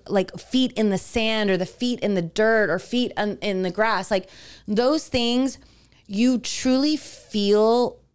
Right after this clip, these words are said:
the connection to nature, to God, to earth. And so, um, that's what I want, like, people to walk away with, that somebody like you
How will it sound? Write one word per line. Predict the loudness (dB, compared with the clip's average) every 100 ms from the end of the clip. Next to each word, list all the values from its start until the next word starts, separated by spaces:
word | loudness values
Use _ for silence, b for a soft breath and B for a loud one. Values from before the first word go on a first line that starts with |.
| _ -10
the | -2 -2
connection | -2 -4 0 0 0 -2 -4 -4 0 0 -2 -8
to | -8 -4
nature, | -2 0 0 0 -4
to | -4 -10
God, | -4 0 2 2 0
to | -4 -8 0
earth. | 2 0 -4 -20 B B B
And | -2 -2
so, | 2 2 2 -2 B B B -4
um, | 0 0 -2
that's | -2 -2 0
what | 2
I | 2
want, | 2 2 0
like, | 0 0 -2 -8
people | -4 0
to | 2
walk | 2 2 2
away | 2 4
with, | 2 0
that | -2 -2 B B B
somebody | -2 2 4 2
like | 0 2
you | 4 4 4